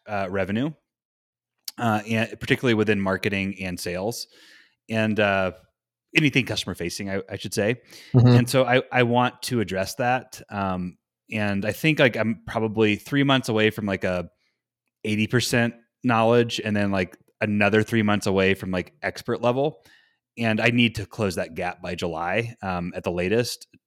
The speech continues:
Speaker 1: Uh, and, and I think I can do it. Um,
Speaker 2: So you're getting really knowledgeable about, like,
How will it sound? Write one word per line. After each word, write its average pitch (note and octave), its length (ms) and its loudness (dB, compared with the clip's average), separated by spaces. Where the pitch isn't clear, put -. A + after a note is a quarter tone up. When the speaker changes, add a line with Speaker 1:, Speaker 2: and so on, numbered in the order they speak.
Speaker 1:
Uh, F2+ 300 -2
and, G2 320 -6
and G#2 100 -2
I G2 80 2
think A2 180 -2
I F2 80 -2
can F2+ 160 -12
do E2+ 120 -6
it. D2+ 120 -12
Um, F2+ 260 -8
Speaker 2:
So E3+ 120 -2
you're E3+ 180 0
getting D3+ 240 4
really C3 200 0
knowledgeable A#2+ 460 -2
about, G#2 240 -6
like, G2+ 260 -10